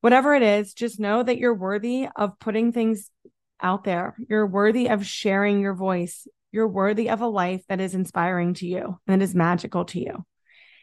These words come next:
And I hope that encourages you guys today because that is my jam. That is what I love. I love to hear people rising up into who they're meant to be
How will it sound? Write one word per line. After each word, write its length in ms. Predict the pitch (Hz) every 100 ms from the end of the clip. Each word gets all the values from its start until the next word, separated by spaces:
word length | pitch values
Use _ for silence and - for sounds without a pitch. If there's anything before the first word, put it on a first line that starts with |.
| _
And 100 | 208
I 60 | 220
hope 200 | 220 220
that 120 | 214
encourages 540 | 233 226 190 185 180
you 80 | 190
guys 280 | 190 185 185
today 260 | 214 196 185
because 640 | 202 196 180 185 175 - _ _ _ _ _ _ _ _ _ _ _ _ _ _ _ _ _
that 220 | - 208 240
is 220 | 247 247
my 160 | 233
jam. 540 | 214 220 233 196 185 185
That 180 | 190 214
is 100 | 214
what 120 | 226
I 100 | 220
love. 480 | 208 185 185 180 208 -
I 120 | - 202
love 340 | 196 190 190
to 100 | 240
hear 580 | 214 208 190 180 180 185
people 300 | - 202 202
rising 380 | 190 180 190 202
up 260 | 170 180 -
into 180 | 190 196
who 180 | 175
they're 120 | 185 185
meant 240 | 175 -
to 80 | -
be 360 | 180 185 220